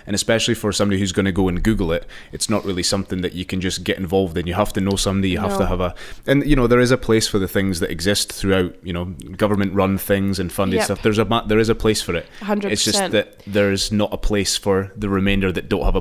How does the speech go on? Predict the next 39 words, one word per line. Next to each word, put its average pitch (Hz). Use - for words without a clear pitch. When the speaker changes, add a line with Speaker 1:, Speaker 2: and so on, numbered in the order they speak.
Speaker 1:
place 95
at -
that 240
Speaker 2:
Yeah, 269
Speaker 1:
table. 165
Speaker 2:
and 254
we 277
want 320
to, 294
we 247
want 262
to 269
make 240
these 220
things 208
more 196
accessible 202
as 180
well, 208
you 185
know. 180
Um, 190
there's 208
lots -
of 214
great 214
events 196
that -
we 202
have 202
in 202
the 190
borders 185
that 170
just 220
people 277
don't 285
know 214
about. 185